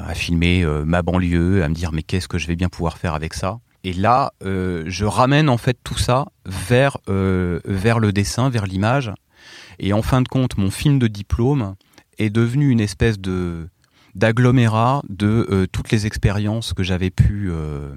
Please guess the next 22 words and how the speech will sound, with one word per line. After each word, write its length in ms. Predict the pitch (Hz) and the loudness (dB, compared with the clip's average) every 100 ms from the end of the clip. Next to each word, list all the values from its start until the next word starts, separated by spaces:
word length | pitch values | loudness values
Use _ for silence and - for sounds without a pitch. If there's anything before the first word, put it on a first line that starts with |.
| 71 - _ _ _ _ _ - | -16 -20 _ _ _ _ _ -2
incorporer 880 | 95 - 101 - 98 101 104 107 | -2 0 -2 0 0 2 0 0
ou 120 | 90 87 | 2 2
apprendre, 540 | 92 - 110 101 85 | 2 0 0 -2 -2
euh, 120 | 85 - | -4 0
pendant 260 | 87 92 | 0 0
mon 200 | 90 82 | 0 -2
parcours, 540 | 80 85 - 107 95 82 | -4 -6 -6 -2 0 2
euh, 60 | |
des 160 | 85 90 | 2 2
arts 120 | 92 | 0
déco. 420 | 87 - 107 147 - | -2 0 -2 -2 -6
Et 120 | 90 95 | -6 -4
ça 240 | - 92 | 0 0
devient 640 | 92 107 104 117 135 143 107 | 2 0 2 2 2 2 2
une 160 | 92 | 2
espèce 400 | 92 - 110 110 | 0 0 -2 -2
de 300 | 101 92 90 87 | -4 -4 -4 -4
film 840 | - - - - 127 131 120 95 - | -6 -10 -12 -10 -4 0 2 2 0
hybride, 560 | 117 110 107 117 139 | -2 0 0 -2 0
euh, 300 | 110 92 90 87 - - - | 0 2 0 -4 -14 -20 -6
euh, 120 | 98 95 | 0 2
mi-vidéo, 1000 | 110 127 120 110 107 104 110 123 131 | 4 2 0 -2 0 0 0 -2 -2